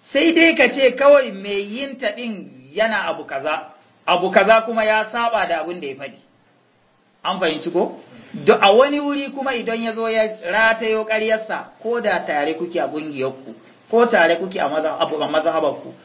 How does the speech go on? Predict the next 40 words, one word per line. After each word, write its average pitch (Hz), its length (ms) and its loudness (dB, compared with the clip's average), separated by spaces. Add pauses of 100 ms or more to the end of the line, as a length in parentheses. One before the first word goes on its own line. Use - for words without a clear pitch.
ko 247 180 2
tare 180 300 4
kuke 196 240 -6
a 165 160 0
ainihin 170 400 -4
ɗariƙarku, 151 640 -4 (340)
in 190 200 -2
ya 190 160 4
ratayo 190 520 -2
son 185 240 -8
zuciya 160 400 -4
ya 156 140 2
watsar, 165 500 2 (160)
sai 190 180 -6
ka 185 120 0
ce 175 160 2
kai 180 140 4
ma 180 120 2
za 185 140 6
ka 185 80 -2
ɗauka 175 280 2
ka 151 100 -2
wa, 160 100 2 (120)
ka 143 120 -4
rataya? 165 400 2 (920)
Eh? 175 240 0 (520)
To, 202 100 8
anan 277 240 6
kaga 247 240 0
ka 233 260 0
ɓata 233 260 0
kai, 156 200 -6 (680)
kanka 220 340 2
ya 170 260 6
juye, 165 360 -10 (360)
ba 170 140 0
ka 185 100 0
yi 226 100 4
basira 160 560 -2
ba. 107 200 -10